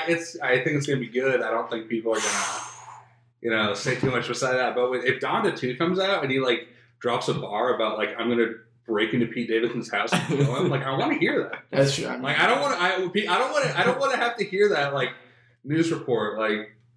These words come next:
Speaker 1: Kanye threat, Kanye puts a libel threat against Pete in the album. I, I wanna be able to hear that.
Speaker 2: <laughs> Damn.
Speaker 1: And
Speaker 2: Damn
Speaker 1: dude,
Speaker 2: me for going to go see Matt Reeves' The Batman
Speaker 1: And if the
Speaker 2: in
Speaker 1: production,
Speaker 2: theaters.
Speaker 1: if the production is on point, <laughs> if the production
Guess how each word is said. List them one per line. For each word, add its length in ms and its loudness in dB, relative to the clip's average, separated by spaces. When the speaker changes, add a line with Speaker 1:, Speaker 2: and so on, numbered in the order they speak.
Speaker 1:
Kanye 520 0
threat, 340 2
Kanye 500 0
puts 200 0
a 60 4
libel 440 0
threat 200 2
against 320 -2
Pete 240 0
in 160 2
the 120 2
album. 340 0
I, 80 -4
I 160 -2
wanna 200 0
be 60 0
able 140 0
to 100 2
hear 80 4
that. 140 0
Speaker 2:
<laughs> 0 -
Damn. 300 4
Speaker 1:
And 320 2
Speaker 2:
Damn 140 4
Speaker 1:
dude, 60 4
Speaker 2:
me 160 4
for 180 -2
going 340 2
to 60 -4
go 80 -2
see 480 0
Matt 260 2
Reeves' 380 0
The 80 -4
Batman 560 2
Speaker 1:
And 100 2
if 140 0
the 80 0
Speaker 2:
in 80 0
Speaker 1:
production, 480 0
Speaker 2:
theaters. 160 2
Speaker 1:
if 40 -8
the 60 -4
production 500 0
is 160 2
on 220 2
point, 460 -2
<laughs> 160 -20
if 180 6
the 80 -4
production 640 0